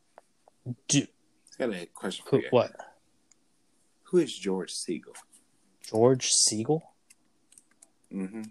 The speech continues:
Speaker 1: I have no clue why.
Speaker 2: Oh, he dead.
Speaker 1: What? <laughs>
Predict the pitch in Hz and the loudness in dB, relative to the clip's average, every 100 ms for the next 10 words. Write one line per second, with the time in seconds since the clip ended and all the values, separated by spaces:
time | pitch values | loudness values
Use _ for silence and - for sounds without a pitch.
0 | - _ _ - - _ - _ - 110 | -16 _ _ -20 -20 _ -20 _ -4 -4
1 | - 107 104 104 - - 110 110 107 - | -2 -4 -6 -10 -16 -14 -8 -4 -4 -6
2 | 113 107 - 107 107 - _ _ _ _ | -6 -4 -4 -4 -6 -14 _ _ _ _
3 | - _ _ _ - 80 - _ - 82 | -20 _ _ _ -10 -10 -12 _ -6 -4
4 | 71 62 - _ _ _ 143 156 202 220 | -4 -6 -16 _ _ _ 0 4 6 4
5 | 180 - - _ - - - | 2 -2 -12 _ 12 12 12